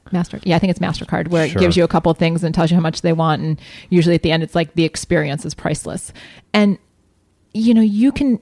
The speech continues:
Speaker 1: you can spend money on all these different things. And, and don't get me wrong, I like gifts. But the time and the experiences with Tony, the love letters,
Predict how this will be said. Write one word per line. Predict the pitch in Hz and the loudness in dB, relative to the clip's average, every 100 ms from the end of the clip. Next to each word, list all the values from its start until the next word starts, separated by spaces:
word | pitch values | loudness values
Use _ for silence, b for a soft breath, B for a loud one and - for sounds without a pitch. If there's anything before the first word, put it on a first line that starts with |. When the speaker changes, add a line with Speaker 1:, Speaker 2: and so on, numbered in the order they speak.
| - | -2
Speaker 1:
you | 220 254 | -2 0
can | 254 | -2
spend | - 240 233 226 | -2 0 2 2
money | 208 214 | 2 2
on | 208 | 2
all | 190 | 2
these | 202 196 | 0 0
different | 202 196 | -2 0
things. | 202 202 | 0 0
And, | 220 | 0
and | 247 226 226 | 0 0 0
don't | 269 | 0
get | 381 | 2
me | 381 | 2
wrong, | 302 339 226 - | 2 2 0 -2
I | 208 254 | -2 0
like | 247 277 - _ _ _ - | 0 -2 -4 _ _ _ 0
gifts. | 254 320 - - - - _ _ _ _ _ _ _ _ _ _ _ _ _ _ _ _ _ _ _ _ | 0 0 -6 -20 -18 -20 _ _ _ _ _ _ _ _ _ _ _ _ _ _ _ _ _ _ _ _
But | 208 208 240 - | -8 0 0 2
the | 220 | -2
time | - - 233 233 233 | -4 -2 2 4 4
and | 214 | 2
the | |
experiences | 190 - - 190 196 208 208 202 | 2 -2 -4 -2 0 0 -2 -4
with | 196 202 | -6 -6
Tony, | - 185 190 196 | -2 0 2 0
the | 175 | -2
love | 175 190 196 196 | -2 -2 -2 0
letters, | 190 180 185 180 175 | 2 2 2 0 -4